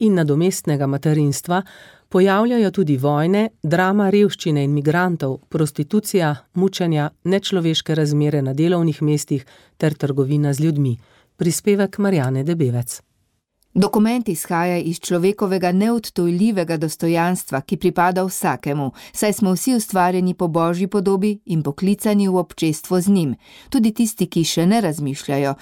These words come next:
Speaker 2: kot so nerojeni ali komaj rojeni otroci, in tisti, ki so jim v zadnjem obdobju življenja odvzete številne zmožnosti. Dokument govori o drami revščine, ki je ena največjih krivic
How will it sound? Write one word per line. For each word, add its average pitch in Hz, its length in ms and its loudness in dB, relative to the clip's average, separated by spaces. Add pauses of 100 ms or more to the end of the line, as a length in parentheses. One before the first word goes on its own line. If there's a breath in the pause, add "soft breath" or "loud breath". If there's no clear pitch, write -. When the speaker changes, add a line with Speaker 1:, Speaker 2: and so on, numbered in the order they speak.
(180 loud breath)
Speaker 2:
kot 190 200 0
so 175 240 0
nerojeni 170 720 0
ali 165 220 0
komaj 180 360 0
rojeni 151 420 0
otroci, 156 560 0 (280 loud breath)
in 202 140 4
tisti, 233 380 -2
ki 180 140 -2
so 156 180 0
jim 156 140 2
v 156 60 0
zadnjem 185 420 2
obdobju 180 400 0
življenja 175 680 0
odvzete 185 520 0
številne 190 500 0
zmožnosti. 135 720 -2 (600 loud breath)
Dokument 180 500 0
govori 175 420 0
o 175 160 0
drami 175 400 0
revščine, 143 580 -2
ki - 200 -2
je 151 60 2 (140)
ena 165 160 0
največjih 175 600 0
krivic 170 480 0